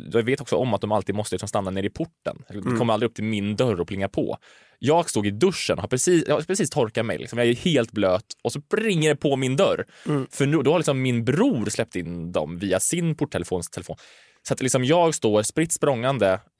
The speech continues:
Speaker 1: i mitt badkar och det plingar på dörren. Jag tittar i kikhålet, liksom bara handduken runt. Jag kan inte öppna nu.
Speaker 2: Nej.
Speaker 1: Det, där står liksom ett bud. Och vi är, han vet inte om det, men vi är trettio centimeter från varandra. Det kändes som ett ofredande bara det.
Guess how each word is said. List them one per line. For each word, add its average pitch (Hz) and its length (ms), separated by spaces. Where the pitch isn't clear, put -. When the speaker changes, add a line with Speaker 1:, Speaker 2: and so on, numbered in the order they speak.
Speaker 1:
i 131 520
mitt 123 160
badkar 95 680
och 113 120
det 107 100
plingar 101 260
på 104 100
dörren. 113 500
Jag 110 100
tittar 104 420
i 95 260
kikhålet, 104 480
liksom 110 160
bara 98 120
handduken 107 420
runt. 87 100
Jag 107 100
kan 135 60
inte - 100
öppna - 260
nu. 101 200
Speaker 2:
Nej. - 200
Speaker 1:
Det, - 60
där 123 180
står 104 140
liksom 90 220
ett 95 60
bud. 90 340
Och 113 140
vi 123 180
är, 101 80
han 107 200
vet 156 100
inte 107 100
om 90 100
det, 90 80
men 87 120
vi 113 60
är 120 40
trettio - 400
centimeter 90 380
från 98 120
varandra. 71 180
Det 92 100
kändes 107 220
som 101 60
ett - 60
ofredande 107 600
bara 85 200
det. 92 240